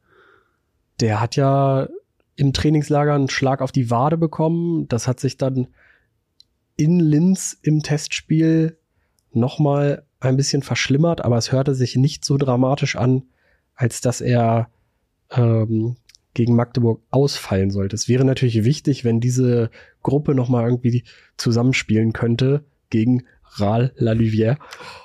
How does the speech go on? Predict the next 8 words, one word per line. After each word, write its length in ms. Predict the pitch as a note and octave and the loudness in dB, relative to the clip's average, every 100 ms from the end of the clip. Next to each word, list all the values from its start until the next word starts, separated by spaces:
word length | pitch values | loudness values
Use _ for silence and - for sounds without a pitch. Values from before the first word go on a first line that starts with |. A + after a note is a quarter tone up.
| _ _ | _ _
Und, 420 | B2+ A#2 A#2+ A#2+ G#2+ | -2 2 2 0 0
ähm, 640 | A#2 A2 A2 A#2 A#2+ C3 _ _ _ _ _ _ _ _ _ - - | 2 2 4 2 2 0 _ _ _ _ _ _ _ _ _ -20 -12
ja, 300 | - B2+ A2+ - _ _ _ _ | -6 -4 -4 -8 _ _ _ _
wenn 480 | - A#2+ B2+ D#3 D#3+ | -4 0 2 2 2
der 240 | C3+ C3 B2+ | 2 2 0
fit 280 | C#3 C3+ | -2 -2
ist, 400 | - G2 - - _ _ _ - - _ _ _ - | -2 -2 -4 -14 _ _ _ -20 -20 _ _ _ -4
dann 340 | A2+ A#2 A#2 | 0 2 0